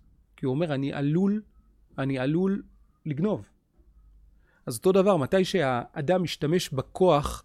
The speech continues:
המיני שהתפקיד שלו הוא זוגי, זאת אומרת, המצב הטבעי של הקשר המיני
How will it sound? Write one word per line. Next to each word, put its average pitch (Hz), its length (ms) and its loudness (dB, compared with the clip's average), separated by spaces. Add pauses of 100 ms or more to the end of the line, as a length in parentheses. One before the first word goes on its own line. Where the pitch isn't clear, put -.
המיני 151 480 2
שהתפקיד 147 540 -4
שלו 143 300 2 (720)
הוא 139 120 -2
זוגי, 151 440 2 (1600)
זאת - 160 -6
אומרת, 165 260 4
המצב 156 440 2
הטבעי 185 680 0
של 156 180 0
הקשר 175 420 2
המיני 175 440 2